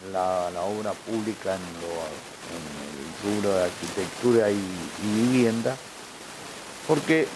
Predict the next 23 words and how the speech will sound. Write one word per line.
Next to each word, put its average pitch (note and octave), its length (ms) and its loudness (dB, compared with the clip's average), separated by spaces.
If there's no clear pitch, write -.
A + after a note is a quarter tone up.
yo E3+ 100 8
analizaba C#3+ 600 4
lo B2 140 0
siguiente. F#2+ 420 -8
Este C3+ 240 -2
gobierno C3+ 460 4
va C3+ 80 6
a B2+ 40 0
seguir C#3 380 -2
haciendo A#2 480 0
obras A2+ 340 4
chiquitas G2 580 -14
en F2+ 120 -14
el F2 80 -16
interior A2+ 540 0
de A2+ 80 2
la A2+ 140 0
provincia, A2 640 -4
porque C3+ 420 2
lo B2+ 260 0
que C3 100 -8
invierte, B2+ 840 2
hay, A#2+ 120 6